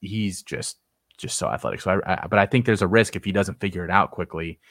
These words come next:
Uh, Florida State has an annoying amount of players that are really average on that team to clog up a depth chart. Uh, and then I think it's, like, a foregone conclusion. Like, Jalen Hale probably is a year one zero. I think,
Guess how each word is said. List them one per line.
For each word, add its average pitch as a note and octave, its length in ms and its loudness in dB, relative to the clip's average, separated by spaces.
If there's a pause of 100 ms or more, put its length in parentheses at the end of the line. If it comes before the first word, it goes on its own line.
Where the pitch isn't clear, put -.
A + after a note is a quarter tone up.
(520)
Uh, D2+ 100 -4
Florida G2+ 280 -2
State F#2+ 160 -2
has F#2 160 -4
an F2 80 -6
annoying F2+ 560 -4
amount G2 320 -4
of - 120 -14
players G2+ 340 -2
that F2+ 100 -2
are E2+ 100 -4 (200)
really F2+ 360 -4
average A2 560 -4
on G2+ 120 -8
that - 160 -6
team A#2+ 360 -4
to F#2+ 80 -4
clog G2 300 0
up F#2 120 -4
a E2+ 40 -14
depth - 280 -4
chart. C#3+ 300 -2 (680)
Uh, G2 420 4
and G#2 120 0
then G2+ 100 0
I G#2+ 220 4
think G#2+ 340 -4
it's, G2 160 -2
like, F#2+ 140 -2
a F2+ 60 -4
foregone F2 340 -8
conclusion. C2+ 500 -12
Like, C2 160 -10
Jalen E2 360 -6
Hale D#2 300 -6
probably D#2+ 360 -8
is E2 120 -14
a E2+ 60 -12
year D#2+ 160 -8
one D#2 180 -6
zero. E2 580 -4 (100)
I E2+ 80 -12
think, D#2+ 400 -14